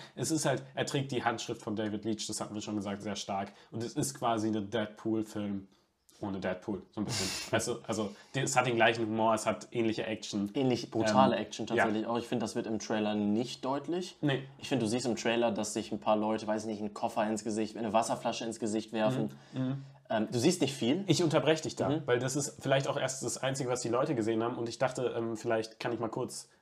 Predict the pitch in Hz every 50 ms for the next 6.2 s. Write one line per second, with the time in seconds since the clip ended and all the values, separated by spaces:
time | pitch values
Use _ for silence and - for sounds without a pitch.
0 | _ _ _ _ _ - - 123 117 110 110 101 107 110 104 104 101 104 - -
1 | - - 104 104 101 101 98 - - _ _ _ - - 110 - 117 110 107 104
2 | 101 104 101 104 101 - - - 113 107 101 - - 110 107 107 104 104 - -
3 | 139 170 156 147 170 165 170 175 143 139 147 123 113 107 - 110 117 113 113 110
4 | - - 123 117 110 113 101 107 107 104 101 - 110 101 101 104 113 123 113 -
5 | - 123 117 113 107 - 107 113 113 113 - 120 - - 107 104 104 - - 104
6 | 104 101 101